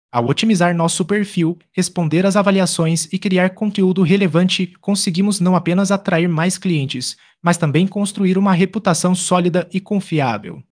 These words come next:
Lembre-se, cada detalhe conta. Desde as imagens de alta qualidade até a categorização correta,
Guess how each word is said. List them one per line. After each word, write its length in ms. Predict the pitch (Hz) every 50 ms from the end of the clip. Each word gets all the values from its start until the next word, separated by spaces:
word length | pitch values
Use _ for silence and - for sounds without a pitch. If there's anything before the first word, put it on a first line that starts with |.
| _ _ _ -
Lembre-se, 640 | 170 190 190 180 180 180 175 - 147 127 123 135 _
cada 260 | - 156 156 156 180
detalhe 380 | 170 190 190 - 156 156 165 175
conta. 480 | 180 - 165 147 120 120 - 104 117 - _ _ _ _ _ _ _
Desde 240 | - 143 160 156 180
as 100 | 170 156
imagens 420 | 180 175 156 160 185 190 190 170 143
de 120 | 147 147
alta 300 | 135 139 165 175 - 185
qualidade 480 | 185 - 202 196 180 160 156 160 156 165
até 220 | 156 160 156 160
a 100 | 156 147
categorização 880 | - 170 170 - 202 180 196 208 202 190 190 190 180 - - 175 170 170
correta, 580 | - 196 175 139 160 170 170 - 160 165 160